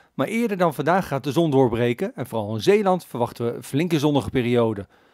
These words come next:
Lokaal kan nog een bui vallen en het wordt zo'n achttien tot twintig graden. Zondag droog weer, flinke zonnige periode,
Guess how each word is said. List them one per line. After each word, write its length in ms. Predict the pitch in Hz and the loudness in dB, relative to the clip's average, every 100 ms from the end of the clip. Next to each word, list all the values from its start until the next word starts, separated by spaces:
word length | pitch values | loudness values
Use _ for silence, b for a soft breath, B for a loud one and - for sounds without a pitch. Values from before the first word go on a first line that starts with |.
| b | b
Lokaal 340 | - 139 196 202 | -4 0 2 4
kan 160 | - | 2
nog 140 | 143 117 | 2 0
een 100 | 131 | 2
bui 220 | 180 208 | 2 2
vallen 300 | 190 180 175 | 2 0 0
en 200 | - _ - | -4 _ -10
het 140 | 120 | -6
wordt 160 | 113 - | -4 -4
zo'n 200 | 113 - | -6 -2
achttien 320 | - - 127 | -2 -2 -6
tot 160 | 113 | -6
twintig 340 | - 185 175 156 | -4 -2 -2 -2
graden. 420 | 143 143 135 101 _ _ _ _ B B B | 0 0 0 -6 _ _ _ _ B B B
Zondag 560 | - 107 98 131 180 - - - | -8 -8 0 2 2 0 -20 -14
droog 360 | 110 110 147 | -6 -2 -2
weer, 340 | 180 185 202 190 | 2 4 2 -2
flinke 380 | - 123 165 185 | -8 -4 -4 0
zonnige 360 | 185 180 147 | 0 0 -2
periode, 640 | 139 151 156 147 147 151 | -2 0 4 4 4 0